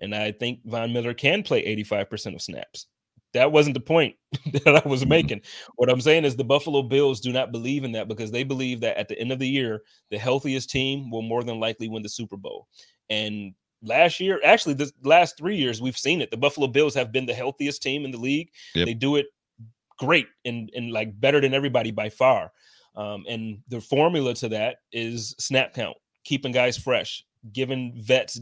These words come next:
Speaker 1: days off during the week, and other little things here or there.
Speaker 2: Yep,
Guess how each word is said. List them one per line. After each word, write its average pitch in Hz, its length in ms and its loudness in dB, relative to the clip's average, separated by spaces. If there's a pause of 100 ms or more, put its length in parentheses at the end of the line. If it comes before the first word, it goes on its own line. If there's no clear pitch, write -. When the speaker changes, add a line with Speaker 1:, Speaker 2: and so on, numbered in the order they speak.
(140)
Speaker 1:
days 123 280 -2
off 117 240 -2
during 123 200 -4
the 120 60 -6
week, 117 420 -4
and 101 120 -6
other 147 160 0
little 151 240 0
things 139 280 -2
here 139 180 0
or 127 40 -6
there. 123 180 -2
Speaker 2:
Yep, 87 100 -4